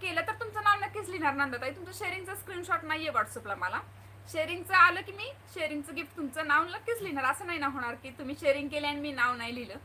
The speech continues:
लाईक्स जर का तुम्ही दहा आणि बारा लाईक्स फक्त जर येत असतील आपल्याला, जरी तुम्ही केलं ताई, तरी बाकीच्या मैत्रिणींनी पण केलं पाहिजे ना. मग समजा एकीने केलं तर मी एक जणीला नाही ना गिफ्ट देऊ शकत. त्याच्यामुळे लाईकचं गिफ्ट आपण तीस लाईक्सच्या सहकार्य करायचं आहे. आज ना उद्या प्रत्येकीचा नंबर येणार आहे.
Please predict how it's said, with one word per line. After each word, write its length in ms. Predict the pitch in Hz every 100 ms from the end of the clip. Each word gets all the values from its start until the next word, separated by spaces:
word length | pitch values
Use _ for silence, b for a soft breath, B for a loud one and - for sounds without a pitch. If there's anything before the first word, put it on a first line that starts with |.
| B B B
लाईक्स 360 | 254 294 330 -
जर 120 | 381
का 100 | 392
तुम्ही 220 | 403 392
दहा 220 | 349 370 330
आणि 200 | 370 403
बारा 320 | 359 349 339
लाईक्स 360 | 339 339 -
फक्त 240 | - 427 392
जर 360 | 359 262 339
येत 260 | 339 339 349
असतील 280 | 349 - 294
आपल्याला, 300 | 277 240 247
जरी 240 | 247 302
तुम्ही 300 | 359 370 370
केलं 240 | 349 330 277
ताई, 240 | 262 269
तरी 80 | -
बाकीच्या 380 | 330 339 330 359
मैत्रिणींनी 500 | 370 330 330 330 339
पण 180 | 370 349
केलं 220 | 320 285
पाहिजे 240 | 262 233
ना. 80 | 240
मग 120 | 262
समजा 280 | 285 320 311
एकीने 420 | 277 339 349 392
केलं 240 | 381 349 320
तर 80 | 349
मी 140 | 339
एक 160 | 330 277
जणीला 280 | 320 330 330
नाही 160 | 320
ना 80 | 302
गिफ्ट 220 | 277 294
देऊ 180 | 240 269
शकत. 300 | 254 240 233 214 - B B B
त्याच्यामुळे 400 | 294 349 381 370
लाईकचं 420 | 330 349 - 440
गिफ्ट 180 | 381 349
आपण 200 | 339 403 -
तीस 220 | 349 427
लाईक्सच्या 560 | 381 330 349 - - 381 - _ _ _ - 403
सहकार्य 460 | 381 349 330 370
करायचं 380 | 392 330 294 285
आहे. 180 | 262 269
आज 320 | - 294 330
ना 100 | 370
उद्या 220 | 370 359
प्रत्येकीचा 560 | 349 330 - 311 370 349
नंबर 340 | 359 294 311
येणार 340 | 320 262 277 311
आहे. 220 | 311